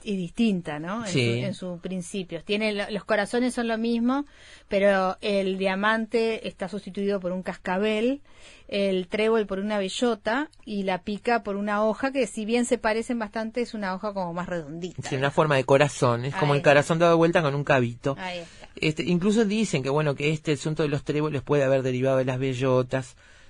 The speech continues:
Speaker 2: los diamantes de los cascabeles, en fin.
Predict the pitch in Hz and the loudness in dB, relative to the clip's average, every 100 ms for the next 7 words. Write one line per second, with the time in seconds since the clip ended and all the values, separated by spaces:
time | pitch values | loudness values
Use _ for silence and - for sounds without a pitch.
0 | - - 117 110 117 113 123 120 123 123 | -8 -4 -2 -2 -4 -4 -4 -4 -6 -6
1 | 131 117 107 107 104 110 104 - 117 101 | -4 -2 0 0 0 -2 -4 -6 -6 -4
2 | - 85 | -8 -14